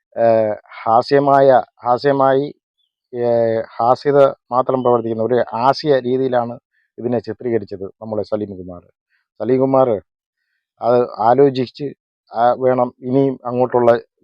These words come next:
ആ, ഓരോ, ഓ, കാര്യങ്ങളും ചിന്തിക്കുവാനും പറയുവാനും. മറ്റുള്ളവരെ കളിയാക്കുമ്പോഴത്തേക്കും, ആ, മനു-, എൽ-, എല്ലാ, എല്ലാ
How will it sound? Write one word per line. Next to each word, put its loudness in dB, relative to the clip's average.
ആ, 2
ഓരോ, 4
ഓ, -8
കാര്യങ്ങളും 0
ചിന്തിക്കുവാനും -4
പറയുവാനും. -4
മറ്റുള്ളവരെ 2
കളിയാക്കുമ്പോഴത്തേക്കും, 0
ആ, 2
മനു-, -2
എൽ-, 0
എല്ലാ, 6
എല്ലാ 4